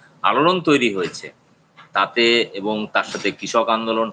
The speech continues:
এই মুহূর্তে বিজেপির পক্ষে কেউ নেই, কৃষকরা বিজেপির পক্ষে নেই, মহিলারা নেই, ছাত্র যুবরা নেই, আহ, বিজেপির পক্ষে আছে এটা কে?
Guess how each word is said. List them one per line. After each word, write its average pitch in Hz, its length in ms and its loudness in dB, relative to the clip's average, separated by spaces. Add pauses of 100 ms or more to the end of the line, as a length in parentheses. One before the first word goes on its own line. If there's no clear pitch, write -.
(280)
এই 151 120 2
মুহূর্তে 175 280 0
বিজেপির 151 420 2
পক্ষে 156 220 -2
কেউ 127 260 2
নেই, 85 240 -8
কৃষকরা 127 400 0
বিজেপির 104 420 -8
পক্ষে 101 260 -6
নেই, 98 260 -4
মহিলারা 98 520 -2
নেই, 92 360 -6
ছাত্র - 420 -6
যুবরা 95 360 -2
নেই, 90 280 -8 (480)
আহ, 117 80 -12
বিজেপির 139 440 -2
পক্ষে - 240 -6
আছে 90 280 -2
এটা - 160 -4
কে? - 180 -16